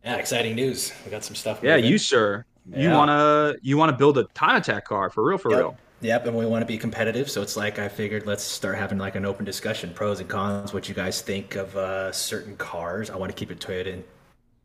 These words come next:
Speaker 1: Toyota, you know, 'cause that's the
Speaker 2: You're
Speaker 1: shop,
Speaker 2: Toyota
Speaker 1: so,
Speaker 2: head, that makes sense.
Speaker 1: yeah. So, I don't know. So I've got a couple cars and, and debating on and wanna kinda go over what you guys think and start planning it out, 'cause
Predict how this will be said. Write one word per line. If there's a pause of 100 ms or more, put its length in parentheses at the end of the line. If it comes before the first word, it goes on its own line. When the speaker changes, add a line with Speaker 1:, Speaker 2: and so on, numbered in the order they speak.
Speaker 1:
Toyota,
you
know, (1080)
'cause
that's
the
Speaker 2:
You're
Speaker 1:
shop,
Speaker 2:
Toyota
Speaker 1:
so,
Speaker 2:
head,
that
makes
sense.
Speaker 1:
yeah. (600)
So, (360)
I
don't
know.
So
I've
got
a
couple
cars
and, (680)
and
debating
on
and
wanna
kinda
go
over
what
you
guys
think
and (420)
start
planning
it
out,
'cause